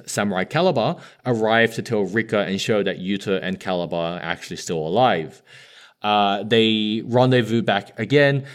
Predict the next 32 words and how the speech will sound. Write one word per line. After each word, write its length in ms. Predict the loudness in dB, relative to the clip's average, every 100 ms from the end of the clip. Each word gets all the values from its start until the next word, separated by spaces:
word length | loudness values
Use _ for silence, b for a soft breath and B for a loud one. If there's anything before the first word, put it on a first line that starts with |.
| B
and 180 | -2 2
they 60 | 2
s-, 100 | 0
decide 640 | -8 -10 0 2 2 0
to 60 | -4
have 300 | 0 0 -2
a 60 | -6
second 320 | -2 -2 0
fight 240 | 0 -2 -4 _ _ b b
with 220 | -4 -4 -2
Anti. 440 | -2 -2 -2 -8 -10 b b b b
Uh, 440 | 0 2 2 0 -4 -6
it 80 | 0
goes 300 | 4 6 6
on, 320 | 4 2 0
but 100 | 0
once 240 | 0 0
again, 460 | 0 2 2 2 -2
the 320 | -2 0 0 0
kaiju 600 | 2 4 4 2 2 -2
is 300 | -2 -2 -4
swiftly 400 | 0 0 0 -2
overpowering 600 | -4 -6 -2 0 0 -2
Gridman. 540 | -2 0 2 0 -2 b b b b
This 180 | 4 4
time, 160 | 6 2
however, 800 | 2 4 4 4 6 6 2 -4 -6
Gridman 360 | 2 4 4 2
doesn't 240 | 0 0
combine 400 | -4 0 2 2
with 160 | -2 -6
Caliber. 640 | -2 2 2 0 -4 -6